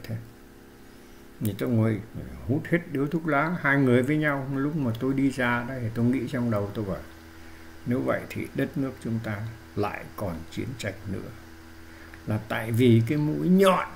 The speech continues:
của cái chế độ cộng sản là những bộ đội chính quy đi từ miền Bắc vượt qua, nào là Lào, Miên các thứ rồi, đường mòn Hồ Chí Minh,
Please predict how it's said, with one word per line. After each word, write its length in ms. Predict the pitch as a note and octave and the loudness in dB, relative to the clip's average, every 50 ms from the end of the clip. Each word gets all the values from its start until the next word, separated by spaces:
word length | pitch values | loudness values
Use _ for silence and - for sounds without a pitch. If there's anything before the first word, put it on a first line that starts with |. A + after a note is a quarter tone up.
| - - - - | -14 -14 -14 -12
của 160 | - - F3+ D#3+ - - | -8 -8 -8 -8 -6 -8
cái 80 | G#2+ A2 | -8 -6
chế 180 | - B2+ C3+ D3 | -4 -4 -2 -2
độ 140 | C#3+ B2 - E2+ - | -2 -2 -4 -6 -10
cộng 180 | - - - - | -12 -12 -10 -10
sản 240 | - - F2 D#2 - - - - - - - - - | -8 -8 -8 -10 -10 -12 -16 -18 -18 -20 -20 -14 -10
là 80 | G2+ F#2 | -6 -6
những 320 | F#2 F#2+ - A#2 B2+ C#3+ | -4 -4 -6 -6 -4 -4
bộ 120 | B2+ A2 - - | -4 -4 -4 -4
đội 160 | - G#2 F2 C#2+ D#2 - | -6 -6 -6 -6 -8 -6
chính 220 | - C3+ B2 D3 D3 - - | -4 -4 -4 -4 -6 -4 0
quy 180 | C3 B2 A#2 A#2 A#2 A2+ - - - - - - - - - - - - - - - - - - - - - - | 2 2 2 2 -2 -6 -12 -16 -18 -18 -18 -18 -18 -18 -18 -18 -20 -20 -20 -20 -20 -20 -20 -20 -18 -18 -10 4
đi 300 | - A#3+ G#3+ G3 F#3 F#3 F3 | 6 8 8 8 8 4 6
từ 140 | D#3+ A#2+ G#2+ | 4 4 4
miền 220 | G#2 G2+ G2+ G#2+ - | 4 2 0 -2 -2
Bắc 120 | C#3 C#3+ - - - - - - - - - - - - - - - - | -4 -6 -6 -8 -14 -16 -16 -16 -16 -16 -16 -18 -18 -18 -18 -18 -8 -6
vượt 160 | F#2 E2 - - - | -4 -4 -4 -6 -10
qua, 320 | - - A2 A2 G#2+ G2 G2 F#2+ - - - F2 | -4 -2 -2 -2 -2 -4 -6 -10 -12 -12 -8 -8
nào 200 | E2 D#2 E2 D#2+ D2+ C#2 | -8 -6 -6 -8 -10 -10
là 80 | D2 D2+ D2 C#2 | -10 -10 -10 -10
Lào, 520 | D2+ E2 F2+ F#2 F#2 D#2+ E2 F2 F2 D#2 D#2+ F2+ | -6 -2 0 0 0 2 2 0 -2 0 2 4
Miên 420 | G#2 B2 C#3+ D#3+ E3 D#3 D3+ D3 | 8 10 10 10 10 8 4 0
các 140 | C3 D3 C3+ - | -2 -4 -8 -4
thứ 260 | - C#3+ C#3 E3 F#3 F3+ | -2 0 2 2 2 2
rồi, 160 | D3 F#2+ C#2+ - - - - - - - - - - - - - - - - - - - - - - - - - - - | 0 -2 -4 -4 -10 -14 -16 -16 -16 -16 -16 -16 -16 -18 -18 -18 -16 -16 -14 -14 -16 -18 -18 -18 -18 -18 -18 -18 -14 2
đường 340 | - E3 C#3 C3 A#2+ G#2+ G#2+ | 4 6 8 8 8 8 8
mòn 220 | A2+ A2 G#2+ G#2 G2+ | 8 8 6 4 2
Hồ 200 | G2+ G#2 G2 G2 | 2 2 2 2
Chí 180 | G2 D3 C#3 | 2 2 4
Minh, 260 | C#3 C3+ C3+ C3+ C3+ | 6 6 6 4 4